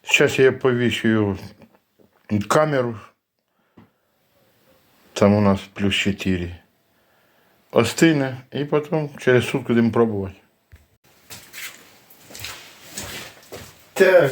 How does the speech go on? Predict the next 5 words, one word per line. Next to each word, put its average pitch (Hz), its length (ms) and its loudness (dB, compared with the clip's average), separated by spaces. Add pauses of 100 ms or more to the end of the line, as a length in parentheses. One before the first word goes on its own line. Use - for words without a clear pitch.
ну 170 120 -4
що 147 240 -2
ж, 117 80 -4 (1500)
продовжуємо. 214 720 2 (1900)
Покоптили. 185 840 0